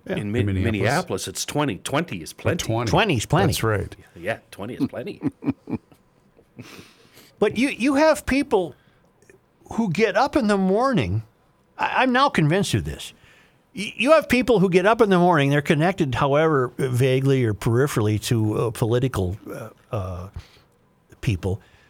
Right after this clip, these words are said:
Speaker 1: who search for this. Th-, they're looking for this
Speaker 3: Yep.
Speaker 1: daily.
Speaker 3: That's what they do when they wake
Speaker 1: I mean,
Speaker 3: up.
Speaker 1: you had the, you had the nutcase in, in, uh, the U K who wanted to claim that apple pie is racist.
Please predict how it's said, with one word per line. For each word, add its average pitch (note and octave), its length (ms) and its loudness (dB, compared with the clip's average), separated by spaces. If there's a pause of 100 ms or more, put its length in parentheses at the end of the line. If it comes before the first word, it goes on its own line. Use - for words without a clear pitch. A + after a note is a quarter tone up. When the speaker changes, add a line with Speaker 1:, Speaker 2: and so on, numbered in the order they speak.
(260)
Speaker 1:
who A3 160 2
search - 580 0
for G#2 180 -2
this. - 380 -12 (1600)
Th-, - 140 -8
they're A#3+ 180 4
looking D#4+ 380 2
for C#3 160 0
this G#2 240 -4
Speaker 3:
Yep. B2+ 140 0
Speaker 1:
daily. G#3 480 -2
Speaker 3:
That's A#2 220 -4
what A#2 120 -6
they A#2+ 100 -2
do A2 320 -2
when G#2+ 120 -2
they G#2 80 -2
wake G2+ 260 -2
Speaker 1:
I - 40 -2
mean, F#3+ 80 2
Speaker 3:
up. C#4 40 2
Speaker 1:
you C4+ 80 4
had C#4 140 2
the, G#3+ 100 -6
you G#3 260 -2
had B3 120 0
the G#3 80 0
nutcase G#3+ 600 -2
in, F#3 220 -2
in, F3 320 -2
uh, D#3 160 0
the D3+ 80 0
U F3+ 200 0
K G#3+ 280 2
who E3+ 180 0 (120)
wanted F3 460 0
to E3 60 0
claim F3 360 -2
that E3+ 180 -2
apple F#3 340 0
pie A#3+ 460 -2
is F2+ 240 -2
racist. - 640 -12